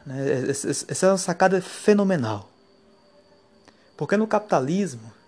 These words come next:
e aí eu penso que essa cena captou a essência desse processo com a clareza insuperável,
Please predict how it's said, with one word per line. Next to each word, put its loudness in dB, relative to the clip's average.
e -8
aí 0
eu 0
penso 0
que 2
essa -2
cena 0
captou 0
a 6
essência 4
desse 0
processo 0
com -4
a -4
clareza 2
insuperável, 2